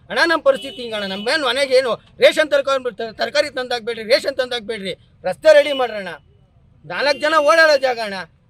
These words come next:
ಏನು ಸ್ಕೂಲ್ ಹುಡುಗರಣ್ಣ, ಇಲ್ಲಿ ಹಿಂದೆ ಸ್ಕೂಲ್ ಇದೆ, ಕಾಲೇಜ್ ಇದೆ, ಹಾಸ್ಪಿಟಲ್ ಇದೆ, ಮುದ್ದೇನಹಳ್ಳಿಯಲ್ಲಿದೆ. ಈ ಕ್ರಷರ್ ಅವ್ರಿಗೆ ಕೈ ಎತ್ತಿ ನಮಸ್ಕಾರ ಮಾಡ್ಬೇಕಣ್ಣ. ದಯಮಾಡಿ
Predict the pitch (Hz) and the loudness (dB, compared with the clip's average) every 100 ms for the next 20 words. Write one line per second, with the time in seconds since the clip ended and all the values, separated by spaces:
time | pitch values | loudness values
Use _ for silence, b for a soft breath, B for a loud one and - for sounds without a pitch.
0 | _ - 226 302 254 - 370 349 311 247 | _ -2 0 0 -2 -6 -4 -2 0 -2
1 | 220 202 185 _ - 233 254 262 262 269 | -2 -6 -8 _ -14 -6 -4 -2 4 2
2 | - 277 277 269 277 - _ - 233 277 | 2 -8 -2 0 -2 -10 _ -6 -2 4
3 | 285 262 262 262 254 - 240 277 277 277 | 2 2 0 0 0 -4 -4 0 2 2
4 | 262 262 262 240 233 294 277 262 254 254 | 0 0 -2 -2 -4 -2 2 0 0 -2
5 | 262 226 _ - 226 233 - 208 - 285 | -2 -6 _ -14 -6 -6 -6 -10 2 4
6 | 277 262 - 240 320 - 320 302 262 185 | 6 4 0 -2 0 -4 -4 -4 -4 -4
7 | 247 226 214 208 190 180 - b 160 226 | -4 -2 -4 -6 -10 -10 -10 b -6 -4
8 | 330 339 320 | 2 2 2